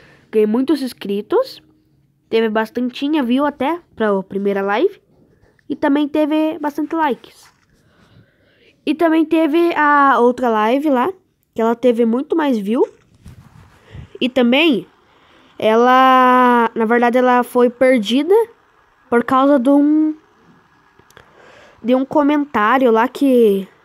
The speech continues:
nem sei direito o que aconteceu, mas eu perdi aquela live. E daí eu perdi muita visualização. E essa visualização, ela é muito importante pra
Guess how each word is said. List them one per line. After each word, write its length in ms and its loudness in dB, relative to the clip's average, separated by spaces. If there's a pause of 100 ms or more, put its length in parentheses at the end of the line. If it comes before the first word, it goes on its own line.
(140)
nem 200 -2
sei 180 0
direito 160 0
o 40 -2
que 40 -2
aconteceu, 500 -4
mas 440 -10 (580)
eu 100 2
perdi 460 0
aquela 300 -2
live. 500 0 (1300)
E 340 0
daí 560 0 (640)
eu 80 0
perdi 300 0
muita 200 0
visualização. 800 -2 (840)
E 240 -2
essa 220 -2
visualização, 840 0 (600)
ela 160 2
é 40 4
muito 240 2
importante 580 0
pra 460 -4